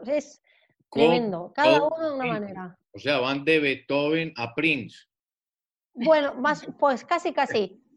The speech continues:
Speaker 1: Por la
Speaker 2: Sí.
Speaker 1: mañana nos despertamos con ópera. <laughs> Está ahí la ópera funcionando.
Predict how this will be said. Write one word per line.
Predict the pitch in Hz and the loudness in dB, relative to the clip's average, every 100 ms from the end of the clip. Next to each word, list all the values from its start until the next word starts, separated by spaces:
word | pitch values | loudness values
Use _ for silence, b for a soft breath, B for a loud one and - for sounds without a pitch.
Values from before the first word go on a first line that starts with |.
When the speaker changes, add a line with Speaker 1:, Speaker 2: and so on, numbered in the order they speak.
| _ | _
Speaker 1:
Por | 277 | 2
la | 269 | 2
Speaker 2:
Sí. | 269 | 2
Speaker 1:
mañana | 294 339 359 | 0 0 2
nos | 349 302 | 0 0
despertamos | 294 294 277 320 339 339 | -2 -4 0 2 2 0
con | - 247 | 0 2
ópera. | 226 196 175 165 - - | 2 0 -4 -6 -12 -16
<laughs> | - - _ - - _ - - | -16 -18 _ -20 -20 _ -10 -6
Está | 392 330 320 294 - 269 | -2 0 0 -4 -2 -2
ahí | 277 | 0
la | 247 240 | 2 2
ópera | 254 269 285 285 277 | 0 -2 -2 -4 -6
funcionando. | 214 214 208 196 170 - | -6 -4 -4 -6 -10 -14